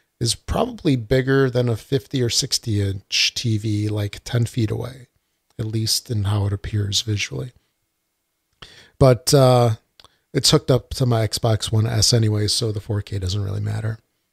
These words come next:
right? 'Cause, uh, the S will only do the,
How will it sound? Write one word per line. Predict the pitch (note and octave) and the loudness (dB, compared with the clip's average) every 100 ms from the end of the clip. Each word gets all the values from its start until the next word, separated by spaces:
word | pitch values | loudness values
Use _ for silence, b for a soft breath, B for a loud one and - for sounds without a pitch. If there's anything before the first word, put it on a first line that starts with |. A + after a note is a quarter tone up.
| _ _ _ _ - | _ _ _ _ 0
right? | G#2+ A2 - | 2 0 -4
'Cause, | G#2 G2 - | -4 -2 -2
uh, | G#2+ G#2 | -4 -6
the | G#2 - | -8 -4
S | A2 - - | 0 0 2
will | A2+ - | 2 2
only | A#2 A2+ A2 | 2 4 4
do | G#2 A2 G#2+ G#2+ G#2 | 4 4 6 4 2
the, | G2+ G#2 G2+ G2 G2 | 0 -2 0 -2 -4